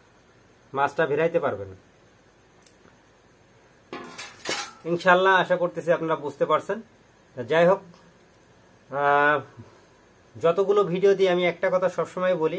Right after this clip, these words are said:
সেটা হচ্ছে আপনারা মাছ ধরেন কিন্তু মাছ ধরাটাকে কেউ নেশা হিসেবে নেবেন না। আর মাথায় রাখবেন যে শখ হিসেবে রাখবেন যে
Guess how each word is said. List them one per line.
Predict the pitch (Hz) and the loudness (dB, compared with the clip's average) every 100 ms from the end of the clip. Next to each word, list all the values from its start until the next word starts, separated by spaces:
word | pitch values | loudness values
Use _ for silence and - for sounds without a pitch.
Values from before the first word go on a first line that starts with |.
| 190 | -8
সেটা | 165 175 175 | -4 0 0
হচ্ছে | 175 160 | 0 -4
আপনারা | 160 156 143 | -2 0 0
মাছ | 151 135 | 0 -2
ধরেন | 156 196 196 | -2 -2 -4
কিন্তু | 143 147 | -10 -4
মাছ | 143 135 | -4 -2
ধরাটাকে | 147 156 156 156 - | -4 -4 -8 -10 -8
কেউ | 208 - - - - - _ - | -8 -8 -20 -20 -20 -20 _ -10
নেশা | 127 156 160 185 170 151 | -4 -2 0 0 0 -2
হিসেবে | - 165 170 165 | -2 2 2 0
নেবেন | 165 165 123 | 2 2 2
না। | 101 - _ _ - _ _ _ 127 127 | -8 -16 _ _ -20 _ _ _ -6 0
আর | 127 127 123 | 2 2 0
মাথায় | 139 175 185 | -2 2 2
রাখবেন | 185 - 208 214 - _ _ _ _ _ _ - 117 | 2 0 -6 -6 -18 _ _ _ _ _ _ -14 -4
যে | 147 151 - | -2 -2 2
শখ | 175 175 | 0 0
হিসেবে | 180 190 190 180 | -4 0 2 2
রাখবেন | 170 190 220 233 _ _ 135 120 | 0 -4 -4 -8 _ _ -16 -6
যে | 151 | -2